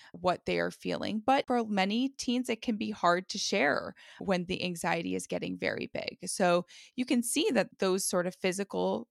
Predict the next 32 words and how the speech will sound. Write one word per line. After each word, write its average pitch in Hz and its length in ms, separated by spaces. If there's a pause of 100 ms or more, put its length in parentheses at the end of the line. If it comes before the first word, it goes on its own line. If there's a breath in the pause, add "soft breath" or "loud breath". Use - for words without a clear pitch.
(100)
signs 202 640
might 190 180
show 180 220
up 175 200
for 185 140
teens 175 400
too, 220 300
where 247 120
they're 170 340 (460 loud breath)
noticing 185 680
that 180 180
they're 180 160
feeling 180 420
more 185 220
sick - 580
than 202 160
usual. 208 320
They 220 140
might 226 160
not 220 180
be 202 240
aware 175 640 (120)
that 185 200
it's - 260
really 175 280
the 170 360
anxiety, 175 840
and 180 200
same 208 180
goes 170 260
for 180 140
kids. - 480